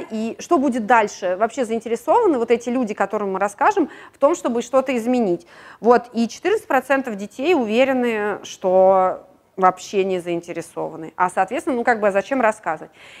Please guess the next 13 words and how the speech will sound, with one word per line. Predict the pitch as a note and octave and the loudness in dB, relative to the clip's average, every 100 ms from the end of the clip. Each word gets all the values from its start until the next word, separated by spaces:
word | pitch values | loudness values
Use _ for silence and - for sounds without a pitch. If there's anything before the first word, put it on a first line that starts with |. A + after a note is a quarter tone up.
| - | -6
И | A3 | 0
если | D#4+ E4 | 0 2
мы | C#4 | 0
хотим, | C#4 B3+ C4+ A#3+ - | 0 -2 -4 -6 -2
а, | G3 F#3+ F3+ F3 - - - _ _ _ _ _ _ - - | 0 2 0 -2 -8 -18 -20 _ _ _ _ _ _ -20 -4
если | G3+ A#3+ B3+ | 2 4 4
мы | A#3+ | 2
хотим, | A#3 A#3 C4+ A3+ | 2 -2 -2 -2
э, | A2+ G3 F#3 F3+ F3+ F3 F3 | -4 -2 0 2 2 2 0
м, | F3 E3 F3 F3 F#3 F#3 F3 - | -2 -4 -6 -6 -4 -2 -2 2
эту | B3+ B3+ | 2 2
ситуацию | A3 A#3+ A#3+ A#3+ G#3+ | -2 2 2 0 -8
изменить, | F#3+ A3+ C4+ C5 - | -2 2 4 4 2